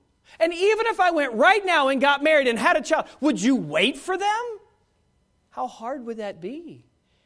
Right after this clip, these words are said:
And Ruth says, "It's not about the marriage. It's not about the men.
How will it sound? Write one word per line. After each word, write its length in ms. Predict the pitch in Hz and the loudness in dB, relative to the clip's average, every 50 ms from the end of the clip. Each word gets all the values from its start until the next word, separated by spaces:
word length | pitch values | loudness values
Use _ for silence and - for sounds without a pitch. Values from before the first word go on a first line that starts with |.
| _ _ - | _ _ -14
And 100 | 156 165 | -10 -8
Ruth 200 | 180 233 285 277 | -6 -6 -8 -8
says, 260 | 285 - 208 180 170 | -8 -10 -10 -8 -8
"It's 160 | 175 165 165 | -10 -12 -12
not 220 | - 208 220 262 269 | -12 -12 -10 -8 -6
about 280 | 247 247 208 202 - | -4 -2 -4 -4 -4
the 60 | - 160 | -8 -10
marriage. 480 | 147 151 185 233 220 165 156 160 - - | -8 -8 -6 -6 -6 -6 -8 -10 -12 -14
It's 160 | 180 151 - 196 | -16 -14 -12 -10
not 180 | 202 226 254 | -8 -8 -6
about 240 | 247 226 202 190 - | -4 -4 -6 -6 -6
the 80 | 165 147 | -10 -10
men. 480 | 143 165 220 226 180 160 160 160 - | -8 -6 -6 -6 -6 -8 -10 -12 -16